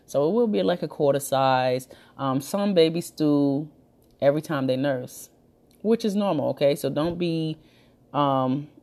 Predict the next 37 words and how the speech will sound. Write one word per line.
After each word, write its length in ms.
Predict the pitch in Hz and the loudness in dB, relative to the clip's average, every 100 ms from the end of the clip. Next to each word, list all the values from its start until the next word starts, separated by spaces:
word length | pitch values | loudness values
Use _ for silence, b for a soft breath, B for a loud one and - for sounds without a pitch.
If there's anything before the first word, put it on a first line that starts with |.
| _ _ _ _ _ _ _ | _ _ _ _ _ _ _
saying, 320 | - 160 147 | -6 -2 -2
"Oh 100 | - | -2
my 140 | 147 139 | -2 0
gosh, 340 | 139 131 131 | 0 0 -2
my 100 | 139 | -2
baby 280 | 135 131 127 | 0 0 -2
is 80 | 127 | -4
going 240 | 135 127 | -6 -6
to 80 | 139 | -6
the 60 | |
bathroom 400 | 131 127 123 120 | -2 0 0 -8
all 180 | 127 123 | -8 -6
the 100 | 127 | -8
time." 320 | - 123 117 | -10 -12 -6
And 140 | 147 165 | -4 0
be 140 | 247 | 0
prepared 440 | 277 185 - 196 190 | 0 -4 -2 -4 -4
for 100 | 156 | -4
when 140 | 147 | -2
your 100 | 139 | -2
baby 520 | 135 143 139 135 127 b b b | 0 0 2 -2 -2 b b b
slows 480 | - - 156 170 165 | -20 -6 0 0 0
up 320 | 170 170 - | -2 -4 -8
with 220 | 131 - - | -16 -16 -8
going 280 | 120 120 - | -6 -6 -12
to 80 | |
the 100 | 127 | -12
bathroom. 420 | 76 69 - - 131 | -8 -8 -8 -14 -8
'Cause 160 | 147 | -8
breastfed 480 | 156 196 233 160 135 | 0 0 0 -4 -2
babies, 440 | 143 135 131 - _ b b - | -2 -2 -6 -10 _ b b -10
we 140 | 196 262 | -2 0
can, 260 | 208 147 | 0 -2
they 100 | 180 | -2
can 180 | 240 165 | -2 -2
literally 300 | 156 160 151 | -2 0 -2
go 400 | 151 131 123 127 | 0 0 0 -4